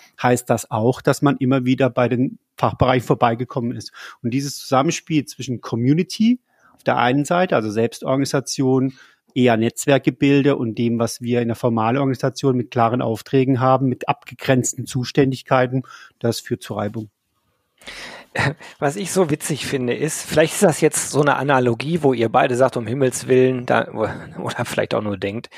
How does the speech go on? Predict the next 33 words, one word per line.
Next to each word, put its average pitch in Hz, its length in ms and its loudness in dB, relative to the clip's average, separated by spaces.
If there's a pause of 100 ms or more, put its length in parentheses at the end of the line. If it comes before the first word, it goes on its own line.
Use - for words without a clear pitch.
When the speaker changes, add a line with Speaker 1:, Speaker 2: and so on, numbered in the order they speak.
(160)
Speaker 2:
da 98 120 0
merkt 101 280 -4
man, 117 160 -4
der 110 140 -6
Typ - 240 -4
hat - 240 -2
echt - 260 -2
keine 127 300 0
Ahnung 135 260 -2
davon. 110 360 -2
Aber 135 260 2 (400)
nehmen 156 160 2
wir 185 80 4
mal 185 160 4
so 170 160 6
ein, 175 180 -2
so 156 140 -2
ein 151 140 -2
Beispiel, 160 500 2
wie 151 140 4
heute 143 280 4
Vermarktung 123 1000 0
funktioniert. 104 800 -4
Also, 120 220 -6
und 120 200 -6
schauen 139 160 2
wir 151 80 4
mal 151 200 4
so 143 80 -2
ein 131 80 0
bisschen 151 240 -4
Richtung 143 300 -6
Influencer-Marketing. 143 1200 -2